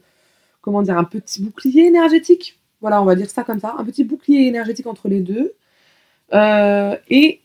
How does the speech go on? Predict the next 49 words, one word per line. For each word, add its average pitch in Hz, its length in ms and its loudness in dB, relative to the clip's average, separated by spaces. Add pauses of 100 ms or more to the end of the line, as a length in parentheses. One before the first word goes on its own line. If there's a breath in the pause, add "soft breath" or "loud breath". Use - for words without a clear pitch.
en 220 120 -2
fait, 262 300 0
maintenant 220 260 -6
que 247 60 -4
j'ai 226 80 -6
fait 214 120 -6
mon 196 140 -2
Reiki, 190 520 0
on 202 100 -4
peut 269 360 -2
recharger 214 520 -8
les 175 80 -2
pierres 233 380 -6
soi-même. 190 500 -6 (480)
Voilà, 156 240 0
alors, 143 280 -6 (560)
vous 175 60 0
allez 170 100 4
me 170 60 2
dire, « 147 160 2
Bah, 160 300 2
t'es 220 120 -6
mignonne, 240 420 2
euh, 190 320 0
si 240 120 -8
on 233 40 -6
n'a 208 80 -4
pas 202 100 -8
son 190 100 -12
Reiki, 185 260 -4
comment 196 200 -2
on 190 80 0
fait ? » - 180 -12 (680)
Bah 175 80 6
déjà, 190 260 2
vous 170 80 0
pouvez 214 200 -4
peut-être 294 200 0
essayer. 143 400 -4 (440)
Voilà, - 140 -20
vous - 120 -20
pouvez 208 160 -10
peut-être 285 220 -6 (100)
essayer 190 460 2
de 180 80 -2
charger 175 380 -4
vos 180 120 0
pierres 233 360 0
vous-même. 139 520 -6